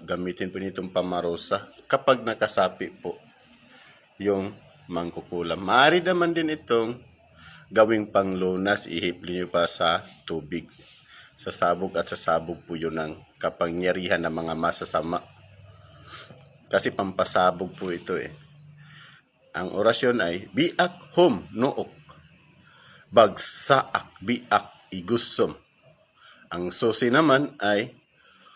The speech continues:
"Bumaek suok." Ayan po.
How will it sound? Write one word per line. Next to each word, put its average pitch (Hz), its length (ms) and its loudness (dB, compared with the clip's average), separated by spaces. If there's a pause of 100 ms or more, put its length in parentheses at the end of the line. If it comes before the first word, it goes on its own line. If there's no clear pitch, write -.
(160)
"Bumaek 120 880 2
suok." 104 640 2 (640)
Ayan 85 400 -2 (140)
po. - 160 -4